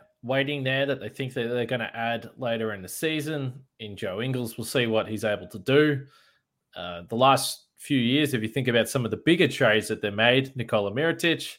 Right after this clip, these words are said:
uh, and then obviously P J Tucker as well. I don't think either of those trades necessarily were on the cards this early in the season. In fact, they absolutely weren't. So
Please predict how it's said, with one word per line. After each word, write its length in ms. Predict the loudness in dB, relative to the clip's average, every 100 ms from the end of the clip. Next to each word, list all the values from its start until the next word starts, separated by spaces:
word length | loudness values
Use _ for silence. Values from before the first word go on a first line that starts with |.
| _ _ _ _
uh, 60 | -2
and 140 | 0
then 140 | 2 0
obviously 380 | 0 0 -2 -2
P 220 | -2 0
J 160 | -2
Tucker 360 | 0 0 0 -4
as 160 | -4 2
well. 440 | 4 4 2 -4 _ _ -2
I 40 |
don't 180 | 0 2
think 160 | 0 2
either 300 | 4 4 4
of 80 | 4
those 180 | 0
trades 520 | 0 2 4 2 -4 -10
necessarily 720 | -4 -4 -4 0 2 2 2
were 260 | 4 4 2
on 80 |
the 80 | 0
cards 460 | 0 2 2 0 -4
this 180 | -6 -2
early 240 | -2 -2
in 60 | -6
the 40 |
season. 360 | -6 -4 -2 -2
In 80 |
fact, 240 | 0 0 0
they 160 | 0
absolutely 480 | 0 0 -2 -2 -4
weren't. 340 | -2 0 -2 0
So 300 | 4 4